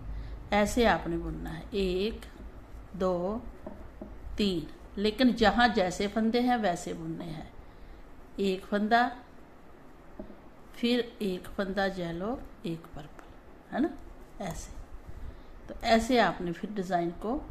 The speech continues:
बनाना है, तभी हार्ट की shape आएगी। फिर इसमें तीन फंदे आ जाएंगे, ये आपने ध्यान रखना है। एक बार हम आपको बता देते हैं, six सिलाई,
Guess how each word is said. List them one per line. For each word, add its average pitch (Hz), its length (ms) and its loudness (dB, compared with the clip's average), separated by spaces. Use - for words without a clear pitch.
बनाना 175 380 0
है, 190 380 -4
तभी 233 240 8
हार्ट 196 440 4
की 196 100 -6
shape 165 400 -2
आएगी। 165 360 -12
फिर 220 200 -2
इसमें 220 500 -2
तीन 226 220 4
फंदे 170 360 -2
आ 165 120 -4
जाएंगे, 151 460 -10
ये 220 60 10
आपने 180 360 6
ध्यान 165 240 -2
रखना - 400 -12
है। - 200 -10
एक 208 260 2
बार 202 180 8
हम 190 260 0
आपको 151 320 -6
बता 185 300 0
देते 226 340 0
हैं, 226 140 2
six 226 340 -2
सिलाई, 196 420 2